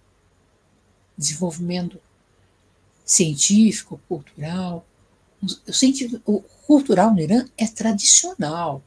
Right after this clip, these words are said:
Os melhores filmes que nós podemos assistir hoje, ontem, amanhã são iranianos.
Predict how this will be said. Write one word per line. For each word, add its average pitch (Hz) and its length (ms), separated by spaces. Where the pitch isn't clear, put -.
Os 202 120
melhores 254 480
filmes 269 420
que - 80
nós 165 160
podemos 160 320
assistir - 500
hoje, 220 380
ontem, 185 460
amanhã 160 560
são 185 240
iranianos. 185 800